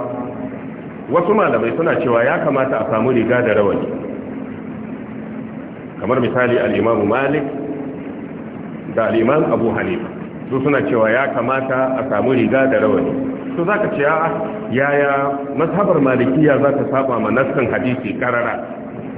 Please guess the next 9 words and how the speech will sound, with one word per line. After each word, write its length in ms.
Ga 100
hadisi 320
muttafaqun 520
alayhi 320
daga 200
Aisha, 520
a 60
ce 120
Malikiya, 680